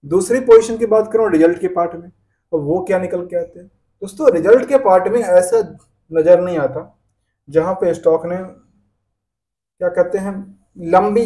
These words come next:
कुछ गिरावट देखी हो। इसके fundamentals में ऐसा दिखता है, तो ये क-, ये स्टैंडअलोन के हिसाब से देखूँ, बाद में यदि इसको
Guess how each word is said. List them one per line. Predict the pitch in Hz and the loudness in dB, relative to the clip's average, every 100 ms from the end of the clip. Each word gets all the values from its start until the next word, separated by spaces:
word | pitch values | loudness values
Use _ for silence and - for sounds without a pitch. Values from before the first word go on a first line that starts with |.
| 202 | -4
कुछ | 196 196 - _ | -10 -10 -12 _
गिरावट | 143 151 156 170 143 | 0 2 6 4 2
देखी | 131 127 - | -6 -10 -14
हो। | 123 - _ _ _ _ _ _ _ _ _ _ _ _ 165 | -20 -20 _ _ _ _ _ _ _ _ _ _ _ _ -8
इसके | 165 262 262 | -6 -4 0
fundamentals | 196 190 190 190 208 208 208 | 2 4 2 2 0 0 -2
में | 180 | -4
ऐसा | 190 185 | -2 -2
दिखता | 151 - 135 131 | -4 -2 -2 -2
है, | |
तो | 131 - _ _ _ - 175 | -6 -14 _ _ _ -6 0
ये | 208 | 0
क-, | 202 175 170 156 160 | 0 0 0 -6 -8
ये | 196 | -6
स्टैंडअलोन | - 208 196 202 | -4 -2 -2 -2
के | 196 | -2
हिसाब | 190 180 | 0 0
से | 180 156 | 0 -4
देखूँ, | 135 175 185 _ - | -4 -6 -20 _ -8
बाद | 147 151 | -6 -4
में | 170 | -2
यदि | 165 170 | -2 -2
इसको | 160 165 170 | -2 -2 -2